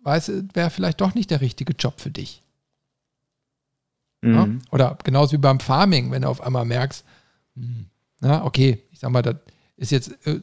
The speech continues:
Speaker 1: du bist, sitzt zu Hause gemütlich vorm Rechner und bist nicht draußen in der Kälte, aber wenn du irgendwie so merkst, irgendwie geht mir der ganze Scheiß eh am Arsch vorbei und ich möchte das Ding nur von A nach B steuern,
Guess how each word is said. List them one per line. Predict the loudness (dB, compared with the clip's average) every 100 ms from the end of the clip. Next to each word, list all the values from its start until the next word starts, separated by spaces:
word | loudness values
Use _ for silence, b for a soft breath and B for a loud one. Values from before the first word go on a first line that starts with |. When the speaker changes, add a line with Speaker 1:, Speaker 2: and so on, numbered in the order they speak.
| -6
Speaker 1:
du | -2
bist, | -2 0
sitzt | -4 -4
zu | -2
Hause | 2 2 2
gemütlich | 2 2 0 -2
vorm | 0 0
Rechner | 0 0 0 0 0
und | -2
bist | -2 -4
nicht | -6
draußen | -4 -4 -4 -4
in | -4
der | -2
Kälte, | 0 0 2 -2 -4 b b b
aber | 0 2
wenn | 2
du | 0
irgendwie | 0 2 2
so | 2
merkst, | 0 -2 -4
irgendwie | -4 0 0
geht | 0
mir | 0
der | -2
ganze | -2 -4
Scheiß | -6 -2 -2 -2
eh | -4 -2
am | -2
Arsch | -2 -4 -2
vorbei | -4 0 0
und | 0
ich | -2
möchte | -4 -2 2
das | 2
Ding | 2 4
nur | 2
von | 2 -2
A | 0
nach | 0 0
B | 0 0
steuern, | 0 -2 0 0 -2